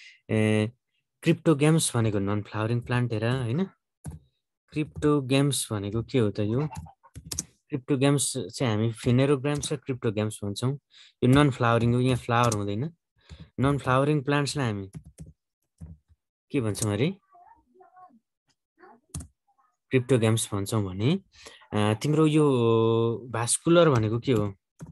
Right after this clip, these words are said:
भास्कुलर टिस्यु भनेको के हो भन त? टिस्यु चाहिँ हामीले केलाई भन्छौँ भन त? जाइलम र फ्लुम। त्यही भएर जाइलम र फ्लुम चाहिँ यहाँबाट सुरु हुन्छ।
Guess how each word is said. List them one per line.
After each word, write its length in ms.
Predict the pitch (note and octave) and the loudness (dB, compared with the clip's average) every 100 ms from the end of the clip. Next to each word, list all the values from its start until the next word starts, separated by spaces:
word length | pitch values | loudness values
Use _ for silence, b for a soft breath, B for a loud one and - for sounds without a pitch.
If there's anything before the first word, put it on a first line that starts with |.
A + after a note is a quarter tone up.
| _ _ _ _ _ _ _ - - - _ _ _ _ _ - | _ _ _ _ _ _ _ -18 -18 -20 _ _ _ _ _ -6
भास्कुलर 720 | G#2 B2 - D3 C#3+ C#3+ C3+ | -4 -4 -4 0 2 2 0
टिस्यु 460 | - B2 - C#3 C3+ | -2 -4 0 0 0
भनेको 320 | G#2 G2 G#2 | 0 -2 -6
के 160 | - B2 | 0 0
हो 120 | G2+ | 0
भन 220 | F#2+ G2+ | -4 -6
त? 200 | C#3+ F#3+ - - - - - - - _ - - | -6 -8 -12 -20 -18 -20 -16 -16 -16 _ -16 -6
टिस्यु 320 | B2+ - B2 | -4 0 0
चाहिँ 220 | C3 G2 | 2 0
हामीले 160 | F#2+ G#2+ | -4 -2
केलाई 260 | D3 B2+ | 2 2
भन्छौँ 340 | G2+ F#2+ A#2 A2 | 0 -2 -4 -2
भन 160 | G2 | -2
त? 80 | A#2+ | -4
जाइलम 480 | E3 B2+ A#2 G#2 A2 | 0 2 4 2 0
र 80 | A#2 | -2
फ्लुम। 240 | - F#2 _ _ b b b - | -6 -14 _ _ b b b -2
त्यही 160 | F3+ | 2
भएर 100 | F3 | 4
जाइलम 520 | B2+ C#3+ D#3 E3+ F3 F3+ | 4 4 4 4 2 2
र 120 | F3 | 0
फ्लुम 320 | - B2 C3 | 0 -2 -2
चाहिँ 200 | C#3 D3+ | -2 -2
यहाँबाट 320 | C3+ A#2 A2 | -2 -4 -6
सुरु 280 | B2+ - A2+ | -8 -6 -6
हुन्छ। 200 | F#2+ | -6